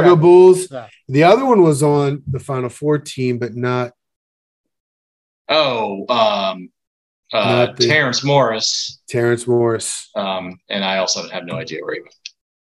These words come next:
Speaker 1: Yeah, I don't think he ever played a minute in, uh, Houston. Houston.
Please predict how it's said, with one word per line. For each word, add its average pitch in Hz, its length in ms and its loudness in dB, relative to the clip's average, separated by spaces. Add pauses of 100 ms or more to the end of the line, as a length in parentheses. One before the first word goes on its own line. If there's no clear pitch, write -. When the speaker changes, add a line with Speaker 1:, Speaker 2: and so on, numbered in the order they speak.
(180)
Speaker 1:
Yeah, 120 260 -8
I 131 40 -2
don't 160 140 -2
think 156 120 -6
he 143 100 -4
ever 131 140 -4
played 131 220 -6
a 113 80 -12
minute 135 500 -6
in, 139 60 -10
uh, 165 440 0
Houston. 147 460 -2 (100)
Houston. 156 320 -10